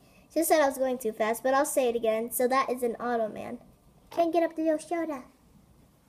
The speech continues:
Shoulder. <laughs> There you go. Yay. I really like her. She's just so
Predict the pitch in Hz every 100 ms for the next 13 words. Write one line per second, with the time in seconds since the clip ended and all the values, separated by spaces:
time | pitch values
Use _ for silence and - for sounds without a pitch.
0 | - - - 233 240 - _ - 359 370
1 | 415 - 440 480 427 359 269 269 233 233
2 | 233 247 - _ _ _ _ _ 494 466
3 | 427 415 392 370 359 _ _ _ - 330
4 | 349 440 523 571 508 339 330 359 - 370
5 | 320 330 339 392 392 - 311